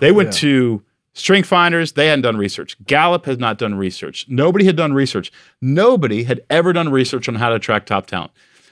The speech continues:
Speaker 1: They spent millions of dollars trying to figure out how to do it. And they came up with three things that top talent look for.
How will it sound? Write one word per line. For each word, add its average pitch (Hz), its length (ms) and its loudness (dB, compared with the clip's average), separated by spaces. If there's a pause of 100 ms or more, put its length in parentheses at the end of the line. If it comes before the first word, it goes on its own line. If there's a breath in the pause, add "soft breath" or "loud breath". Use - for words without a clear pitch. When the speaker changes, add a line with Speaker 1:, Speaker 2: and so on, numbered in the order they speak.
Speaker 1:
They 160 100 2
spent - 260 -4
millions 180 680 2
of 165 100 0
dollars 113 540 0 (120)
trying 127 240 -2
to 120 60 -4
figure 113 220 -2
out 107 100 0
how 107 80 0
to 101 80 -4
do 104 240 -4
it. - 120 -6 (400)
And 107 380 -2
they 120 120 0
came 120 260 -4
up 110 160 -4
with 104 160 -4
three 123 540 -2
things 107 460 -4
that 101 140 -12
top 110 240 -4
talent 107 240 -4
look 98 160 -8
for. - 260 -16